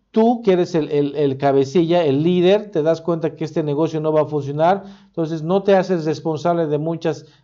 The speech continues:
de muchos, de muchas deudas y la empresa termina. Empresa en comanditas simples son empresas, y también las por acciones, ¿no? Comanditas simples significa que, eh, cada persona se hace responsable,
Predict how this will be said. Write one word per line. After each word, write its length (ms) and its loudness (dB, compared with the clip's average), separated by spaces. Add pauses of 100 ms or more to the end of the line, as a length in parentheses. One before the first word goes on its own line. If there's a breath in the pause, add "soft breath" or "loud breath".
(120)
de 120 -2
muchos, 520 -6 (120)
de 240 -2
muchas 360 -4
deudas 500 0 (420)
y 320 -8
la 140 -2
empresa 380 -2
termina. 560 -2 (1600)
Empresa 400 4
en 80 2
comanditas 640 0
simples 500 2
son 200 2
empresas, 460 2
y 100 -4
también 280 0
las 200 0
por 220 0
acciones, 520 2
¿no? 120 -4
Comanditas 520 0
simples 400 0
significa 420 0
que, 280 -4
eh, 380 -2
cada 300 4
persona 880 0
se 220 0
hace 240 2
responsable, 1300 0